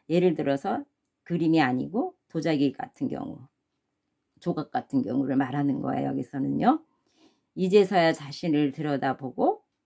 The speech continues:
갈등과 위선에서 자유로워지며 소중함과 무가치를 깨닫는, 깨닫는다. 네. 제가 요새 유튜브를 하면서 너무나도 많은 사랑을 받는 거예요.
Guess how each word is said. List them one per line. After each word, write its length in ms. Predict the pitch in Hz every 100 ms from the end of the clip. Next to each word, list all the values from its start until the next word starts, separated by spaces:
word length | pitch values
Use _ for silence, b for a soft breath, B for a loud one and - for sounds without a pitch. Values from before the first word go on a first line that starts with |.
| _ -
갈등과 600 | - 175 - 180 156 143
위선에서 600 | 143 139 135 127 - 175
자유로워지며 1000 | - - 160 160 143 123 135 170 311 370 _ _ _ _
소중함과 760 | - 302 262 269 254 226 202 185
무가치를 680 | 151 156 180 - 160 151
깨닫는, 600 | 170 160 147 135 170 135 - _ _ _ _
깨닫는다. 680 | - 233 240 147 - - - _ _ _
네. 240 | - 139 - _ _ _ _ _
제가 320 | - 196 190
요새 220 | 165 160
유튜브를 520 | 160 165 151 156 143 143
하면서 500 | 135 139 202 135 - _ _ _ _ -
너무나도 600 | - 180 349 370 370 233
많은 280 | 151 151 151
사랑을 400 | 190 302 302 175
받는 320 | 127 127 143
거예요. 500 | 131 - - -